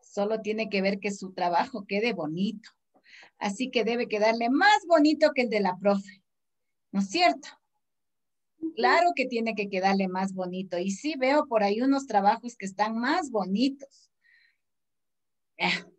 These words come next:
ya difuminé, pero tengo todavía por aquí unas partecitas. Vuelvo a difuminar, mire,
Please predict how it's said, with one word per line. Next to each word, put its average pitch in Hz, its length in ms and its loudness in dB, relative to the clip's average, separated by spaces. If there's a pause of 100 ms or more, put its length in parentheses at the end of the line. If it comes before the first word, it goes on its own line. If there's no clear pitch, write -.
(520)
ya 175 200 0
difuminé, 254 880 0
pero 190 220 -2
tengo 156 360 -8
todavía 247 440 -2
por 233 160 -4
aquí 208 240 -6
unas 220 220 -6
partecitas. 180 840 -8
Vuelvo 240 680 2
a 208 60 -2
difuminar, 185 880 -6
mire, 208 480 -2